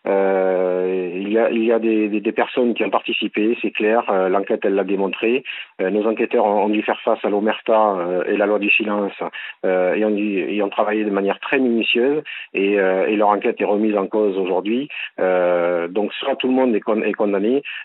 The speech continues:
euh, et, euh, l'enquête a, a, et l'enquête a abouti, ou soit aujourd'hui, euh, on a, on a une,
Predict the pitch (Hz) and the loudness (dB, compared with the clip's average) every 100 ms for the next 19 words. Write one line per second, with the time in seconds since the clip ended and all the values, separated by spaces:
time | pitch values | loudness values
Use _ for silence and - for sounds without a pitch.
0 | - 95 92 90 90 90 87 87 82 76 | -2 0 2 2 2 0 0 -2 -4 -4
1 | 107 104 98 92 90 98 110 104 92 92 | -2 0 0 0 0 0 -2 0 0 2
2 | 87 87 87 90 - - 50 50 95 98 | 0 -4 -4 -4 -4 -6 -8 -8 -4 -2
3 | 110 101 95 90 98 98 151 - - - | -2 0 0 0 -2 -4 -6 -6 -12 -12
4 | 104 104 - 131 131 113 107 107 135 151 | -6 -4 0 4 4 4 2 2 0 0
5 | 123 101 98 92 92 92 92 92 101 110 | 2 2 2 2 0 0 0 0 2 4
6 | 113 107 107 107 104 95 | 4 4 2 2 2 0